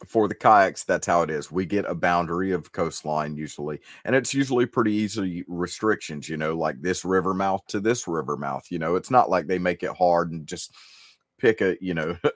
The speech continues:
<laughs> a, uh, longitude and latitude, uh, off a map and just say, "These are your boundaries," and figure it out. You know, they,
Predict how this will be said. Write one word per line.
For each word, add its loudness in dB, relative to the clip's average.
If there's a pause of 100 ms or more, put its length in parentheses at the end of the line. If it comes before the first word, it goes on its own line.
<laughs> -12
a, 4
uh, 4
longitude 4
and -2
latitude, 2
uh, 2
off 2
a -10
map -2
and -4
just -8
say, -2
"These -4
are -4
your -4
boundaries," 2
and -6
figure -4
it -4
out. 0
You -4
know, -4
they, -2